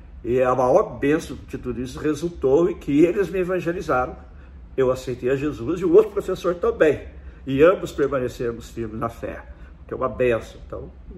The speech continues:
um homem e uma mulher com o dom de evangelismo. E, e o Alberto, como nós o chamamos carinhosamente, ele abriu várias igrejas. Ele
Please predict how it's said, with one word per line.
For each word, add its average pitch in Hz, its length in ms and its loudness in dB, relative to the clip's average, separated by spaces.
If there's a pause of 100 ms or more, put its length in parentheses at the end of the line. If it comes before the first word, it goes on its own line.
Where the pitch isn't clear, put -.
um 110 40 -8
homem 151 360 -2
e - 20 -6
uma 156 160 -4
mulher 107 500 -2 (280)
com 113 160 -10
o - 20 -10
dom 104 220 -6
de 101 80 -10
evangelismo. 104 720 -8 (540)
E, 117 540 0 (640)
e 113 60 -8
o 107 100 -8
Alberto, - 320 -4 (840)
como 90 160 -8
nós 113 220 -6
o 110 60 -10
chamamos 113 420 -6
carinhosamente, 113 840 -4
ele 147 280 0
abriu 135 380 -4
várias 160 360 -2
igrejas. 127 280 -4
Ele 110 160 -10